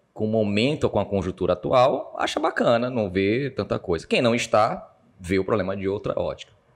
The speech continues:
Então, a questão é, é exatamente essa. Eu, eu, eu nunca gostei de extremismo, né, de radicalismo, tanto de esquerda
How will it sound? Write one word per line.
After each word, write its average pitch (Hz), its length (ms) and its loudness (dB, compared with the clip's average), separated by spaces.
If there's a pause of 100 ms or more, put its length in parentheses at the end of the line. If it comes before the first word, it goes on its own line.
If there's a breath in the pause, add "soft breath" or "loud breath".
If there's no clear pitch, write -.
Então, 90 400 -2
a 117 80 2
questão 135 380 -2
é, - 240 -4
é 107 100 -2
exatamente 117 600 -4
essa. - 300 -4 (1200 loud breath)
Eu, 156 380 4
eu, 147 400 2
eu 135 500 2
nunca 160 440 2
gostei 131 400 0
de 117 160 -4
extremismo, 107 840 0 (960)
né, 90 120 -6
de 90 140 -4
radicalismo, 101 1200 0 (420)
tanto 87 300 -2
de 87 100 -6
esquerda 104 640 -4